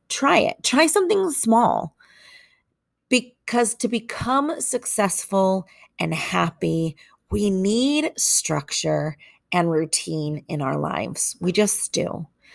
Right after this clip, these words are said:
Try something small. Try the bedtime routine. I'm not, I promise you it will change your life. Try the bedtime routine. Create a bedtime routine for yourself.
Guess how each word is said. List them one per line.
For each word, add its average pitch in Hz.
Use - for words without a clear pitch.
Try 240
something 254
small. 147
Try 220
the 240
bedtime 165
routine. 147
I'm 160
not, 170
I 175
promise 214
you 254
it 180
will 170
change 180
your 196
life. -
Try 247
the 247
bedtime 220
routine. 160
Create 220
a 262
bedtime 226
routine 208
for 196
yourself. 151